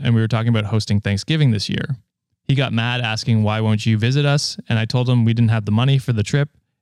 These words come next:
and we just saw him in July. Uh, and then says, "We do go visit him." <laughs> So we got into an argument and he pulled out the, "You missed our wedding, it's the least you can do." I told him enough and that he needs to get over it. He called me a jerk and my daughter,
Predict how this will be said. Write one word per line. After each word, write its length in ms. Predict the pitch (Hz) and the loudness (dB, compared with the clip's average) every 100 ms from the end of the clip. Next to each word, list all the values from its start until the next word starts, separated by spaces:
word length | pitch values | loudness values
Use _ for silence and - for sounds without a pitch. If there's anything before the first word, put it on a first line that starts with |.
| 110 | 0
and 80 | |
we 80 | 117 | 0
just 180 | 139 147 | 0 -2
saw 160 | 131 131 | -2 0
him 140 | 127 | 2
in 100 | 113 | 2
July. 600 | 107 104 117 117 - 117 _ _ _ _ _ _ _ - | 2 0 -2 -4 -6 -8 _ _ _ _ _ _ _ -6
Uh, 180 | 101 98 | -4 -2
and 160 | 107 104 | 0 0
then 220 | 101 101 - 180 | 0 -4 -10 -14
says, 280 | - 104 98 | -4 -4 0
"We 140 | 113 | 0
do 200 | 113 113 | 2 2
go 140 | 110 104 | 2 0
visit 300 | 104 101 98 | 0 0 0
him." 260 | 104 104 113 - | 2 2 2 0
<laughs> 160 | 180 | -2
So 300 | - - - - - _ _ _ - | -2 -4 -2 -2 -2 _ _ _ -2
we 100 | 151 | 0
got 120 | 156 | 2
into 160 | 151 147 | 2 4
an 60 | |
argument 400 | 131 147 143 147 | 2 2 2 2
and 80 | 131 | 2
he 60 | 120 | 0
pulled 260 | 131 135 | 0 -2
out 240 | 127 120 - | 0 -2 -2
the, 60 | 117 | 0
"You 440 | 110 113 117 131 | 0 0 2 2
missed 300 | 127 127 - | 2 0 -2
our 100 | 113 | -2
wedding, 400 | 110 110 110 110 | 0 0 0 -2
it's 160 | 117 - | -2 -4
the 80 | 110 | 0
least 260 | 110 101 117 | 0 0 0
you 60 | |
can 140 | 107 101 | 0 0
do." 360 | 120 120 - - _ _ _ _ _ _ - | 0 0 -4 -8 _ _ _ _ _ _ -6
I 100 | 117 | -2
told 180 | 127 139 | 0 2
him 100 | 127 | 2
enough 360 | 110 123 131 | 2 0 -2
and 120 | 120 117 | 0 0
that 80 | 101 | 2
he 80 | |
needs 180 | 110 107 | 0 0
to 60 | 104 | -2
get 120 | 101 | -2
over 320 | 113 120 107 | -2 -2 -2
it. 120 | 98 - _ _ _ _ _ - | -6 -10 _ _ _ _ _ -4
He 60 | |
called 200 | 123 131 | -2 0
me 100 | 135 117 | 0 0
a 40 | |
jerk 400 | 104 127 151 - | 0 0 0 -2
and 120 | - | 0
my 100 | 113 | 2
daughter, 380 | 110 117 127 135 | 2 0 0 0